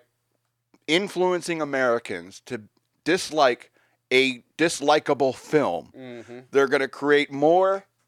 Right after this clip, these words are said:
Speaker 1: instability within our culture.
Speaker 2: Yeah.
Speaker 1: S-,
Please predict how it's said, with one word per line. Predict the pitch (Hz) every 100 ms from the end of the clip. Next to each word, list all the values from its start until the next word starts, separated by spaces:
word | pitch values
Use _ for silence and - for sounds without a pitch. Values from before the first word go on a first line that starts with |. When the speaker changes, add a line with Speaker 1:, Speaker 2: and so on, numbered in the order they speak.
| -
Speaker 1:
instability | 165 208 - - 175 196 185 151 135 139
within | 135 131 135 - 156 156 160 - -
our | 139 139 135 139 - _ _ -
culture. | 139 123 - - _ _ -
Speaker 2:
Yeah. | 135 139 - _ _ _ _ _ _ _ _ _ _ _ _ _ _ _ _ _ _ _ _ _ - - _ _ _ _ _ _
Speaker 1:
S-, | - -